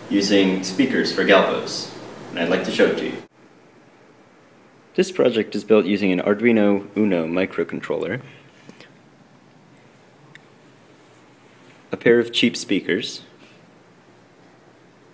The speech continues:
and a garden variety laser pointer, which I've adapted, or rather cut out of its casing, for this purpose. The Arduino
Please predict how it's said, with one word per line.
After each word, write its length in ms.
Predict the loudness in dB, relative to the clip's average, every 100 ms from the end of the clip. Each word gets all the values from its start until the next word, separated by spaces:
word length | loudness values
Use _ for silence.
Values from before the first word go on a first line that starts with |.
| _ -20 -20 -20 -20 -20 _ _ _ -20 -20 -20 _ -6
and 280 | -2 0 0
a 40 |
garden 360 | 6 6 6 4
variety 440 | 6 6 6 4
laser 320 | 0 0 -2
pointer, 440 | -8 -10 -10 -12 -14 -20 -20 -20 -20 -20 _ -12
which 160 | 0
I've 160 | 0 2
adapted, 680 | 4 4 2 -6 -8 -8 -12 -20 -10
or 160 | -4 0
rather 400 | 0 0 -6 -10 -8
cut 160 | 0
out 120 | 0
of 80 | 0
its 200 | -6 -10
casing, 500 | -6 -6 -6 -12 -16 -20 -12
for 140 | -10
this 160 | -10 -8
purpose. 480 | -8 -8 -12 -16 -20 -20 -20 -20 -20 -20 -20 -20 -20 -16 -16 -16 -10 -10 -10 -20 -20 -20 -20 -20 -20 -20 -20 -20 -20 _ -20 -20 _ _ _ -20 -20 -20 -20 -20 -20 -2
The 80 | 4
Arduino 600 | 6 6 4 4 2